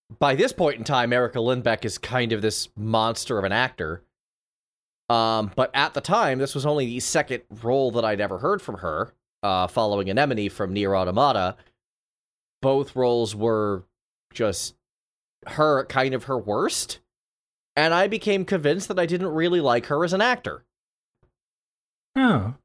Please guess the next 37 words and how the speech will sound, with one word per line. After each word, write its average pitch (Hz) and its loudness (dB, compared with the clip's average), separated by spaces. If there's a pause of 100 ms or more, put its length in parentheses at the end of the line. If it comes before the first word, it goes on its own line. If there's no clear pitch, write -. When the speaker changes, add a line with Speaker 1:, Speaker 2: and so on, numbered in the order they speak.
Speaker 1:
Right 160 4
after 170 2
playing 139 0
this 135 -2
game, 123 2
I 117 2
played 110 -2
Tales 110 0
of 95 -10
Berseria, 143 2
where 135 0
she - -8
played 131 0
a - -2
major 123 0
role, 120 2
and 107 -4
then 101 0
Persona 90 -4
five, 143 2
where 135 -2
she 139 -8
played 127 -2
a 120 -4
major 113 -2
role, 113 2 (240)
and 110 0
then 104 -2
she 98 -8
keeps 104 -6
showing 104 2
up 127 2
and 120 -2
other 107 -2
stuff - -2
being 101 -4
awesome, 165 2